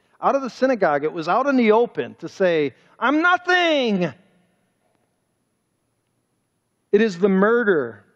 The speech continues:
of self-love. The writer comments about how Paul called the cross a stumbling block and foolishness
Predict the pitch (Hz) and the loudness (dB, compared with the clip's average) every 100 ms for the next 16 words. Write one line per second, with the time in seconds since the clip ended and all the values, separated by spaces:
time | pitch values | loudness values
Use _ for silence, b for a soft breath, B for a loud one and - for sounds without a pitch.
0 | _ 151 - 160 139 - 202 - - _ | _ -6 -4 -2 -2 -2 -12 -12 -16 _
1 | _ _ _ _ _ _ _ _ _ _ | _ _ _ _ _ _ _ _ _ _
2 | _ _ - 175 220 254 214 214 196 196 | _ _ -2 0 0 0 -2 -2 -2 -2
3 | 190 180 160 165 - 165 160 - 156 147 | -4 -4 -2 -2 0 -2 -2 -2 -4 -2
4 | 143 - 143 147 139 - 151 147 143 139 | -6 -2 0 -2 -6 -6 -4 -4 -4 -2
5 | 135 131 135 135 120 147 143 131 - 117 | 0 -2 -4 -10 -10 -6 -4 -4 -6 -16
6 | 123 _ | -16 _